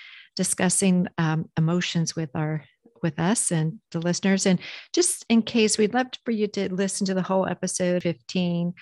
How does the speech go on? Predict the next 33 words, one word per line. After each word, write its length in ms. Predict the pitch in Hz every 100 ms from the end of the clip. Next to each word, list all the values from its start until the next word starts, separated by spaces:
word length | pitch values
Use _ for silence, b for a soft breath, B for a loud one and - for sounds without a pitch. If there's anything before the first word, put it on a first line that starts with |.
| B B B
which 220 | 190 -
was 200 | 190 170
about 300 | 170 175 170 -
empathy 520 | 185 185 180 185 180
and 160 | 170 160
compassion. 840 | 165 151 - 170 170 - 185 180 175
But 260 | 170 -
just 180 | - 262
to 60 | 277
give 160 | 254 240
you 100 | 226
some 240 | - 185
background, 800 | 156 175 180 240 135 135 277 - B B B B B -
Sheila 280 | - 254 220
and 100 | 196
I 80 |
both 400 | 185 - 185 185
saw 500 | - - 175 175 175 170
emotions 800 | 175 170 165 165 - 160 156 151 -
as 460 | 165 160 160 156 - B B B B B B B B -
being 220 | 208 190
so 300 | - 226 226
very 280 | 190 175 170
important. 680 | 170 - 156 - - - - _ _
When 240 | 180 175 175
we 120 | 175
saw 360 | - 202 196 202
Brené 400 | 202 175 175 170
Brown 360 | 175 170 170
had 200 | 165 160
done 280 | 147 160 165
the 80 | 151
book, 340 | 151 156 160